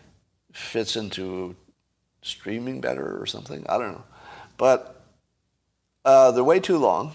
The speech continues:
compared to older movies. They're poorly written. They're predictable. There's always a chase scene. There's always somebody, uh, tied to a chair and tortured.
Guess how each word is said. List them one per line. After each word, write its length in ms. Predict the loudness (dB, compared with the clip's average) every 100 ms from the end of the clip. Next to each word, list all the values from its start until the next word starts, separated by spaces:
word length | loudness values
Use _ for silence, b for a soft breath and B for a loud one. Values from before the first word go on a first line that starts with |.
| -14
compared 320 | -10 -4 -2 -2
to 80 |
older 300 | -2 -2 -2
movies. 420 | -4 -6 -6 -8 -4
They're 300 | -2 -2 -4
poorly 440 | -10 -4 -2 0
written. 380 | 0 0 -4 -8
They're 160 | -8
predictable. 840 | -6 -4 -4 -4 -2 0 2 0 -8 B B B -12
There's 220 | -8 -2
always 320 | 0 0 -2
a 100 | -6
chase 320 | -4 -4 -4
scene. 460 | -6 -6 -6 -6 -8
There's 180 | -10 -8
always 220 | -6 -6
somebody, 560 | -8 -6 -6 -8 -12 -10
uh, 240 | -8 -8 -12 B B _
tied 300 | -2 -2 -2
to 140 | -6
a 40 | -6
chair 380 | -4 -2 0 -2
and 100 | -4
tortured. 680 | -6 -4 -4 -6 -6 -8